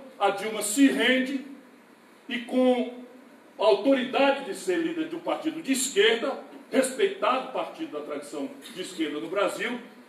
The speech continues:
a Dilma adota a política mais calhorda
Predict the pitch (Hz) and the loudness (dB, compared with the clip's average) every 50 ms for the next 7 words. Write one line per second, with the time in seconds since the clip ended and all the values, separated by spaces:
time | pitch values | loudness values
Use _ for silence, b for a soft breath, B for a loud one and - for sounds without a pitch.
0 | - - - 214 196 180 170 - 185 196 202 202 190 - - 160 165 170 - 185 | -20 -8 -2 0 2 2 2 2 0 0 2 2 0 0 0 -2 -2 0 -2 -2
1 | - - - 160 143 143 143 - - 151 139 147 151 156 170 202 226 226 233 254 | -6 -4 -6 -6 -4 -6 -6 -8 -8 -10 -10 -10 -10 -6 -2 2 4 4 4 4
2 | 262 - - - - 233 220 196 165 156 147 160 165 165 165 170 180 180 | 2 -2 -6 -10 -8 -6 -4 -4 -4 -2 -2 0 0 0 -2 -2 -4 -4